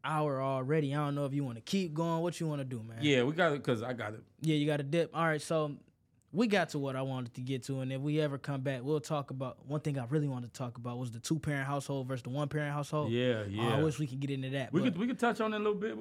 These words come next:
Speaker 1: A little bit?
Speaker 2: Mm-hmm.
Speaker 1: All right, bet. We can do, like, the last ten minutes. That'll make it an hour.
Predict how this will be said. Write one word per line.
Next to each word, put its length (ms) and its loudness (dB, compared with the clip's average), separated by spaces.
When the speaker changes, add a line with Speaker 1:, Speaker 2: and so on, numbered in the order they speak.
Speaker 1:
A 60 0
little 220 6
bit? 200 0
Speaker 2:
Mm-hmm. 460 2
Speaker 1:
All 100 4
right, 160 4
bet. 140 0
We 80 2
can 140 0
do, 100 2
like, 200 2
the 80 -6
last 440 0
ten 260 0
minutes. 280 -2
That'll 240 0
make 160 2
it 80 0
an 0 -
hour. 500 -2